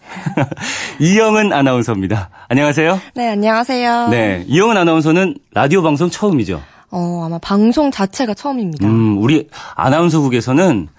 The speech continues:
Speaker 1: 라디오 뉴스를 처음 하거든요.
Speaker 2: 네.
Speaker 1: 매번. 근데 지금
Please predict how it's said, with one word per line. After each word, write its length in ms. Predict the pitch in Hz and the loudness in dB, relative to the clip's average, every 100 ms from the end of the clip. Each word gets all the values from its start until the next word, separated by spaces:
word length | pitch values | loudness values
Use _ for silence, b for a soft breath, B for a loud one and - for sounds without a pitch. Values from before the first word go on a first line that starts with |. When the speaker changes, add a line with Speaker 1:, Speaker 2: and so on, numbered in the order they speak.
| b b b b | b b b b
Speaker 1:
라디오 300 | 95 135 165 | -2 0 0
뉴스를 540 | 135 156 - 240 180 139 | 0 0 2 2 2 0
처음 340 | - 190 165 | -2 0 2
하거든요. 480 | 127 110 90 80 80 | 0 -4 -6 -6 -2
Speaker 2:
네. 300 | 233 214 196 | 0 0 0
Speaker 1:
매번. 680 | 208 226 220 220 180 127 180 | 0 2 2 0 -2 -4 -2
근데 300 | - 151 156 | 0 2 2
지금 420 | 202 151 180 131 | 0 2 2 2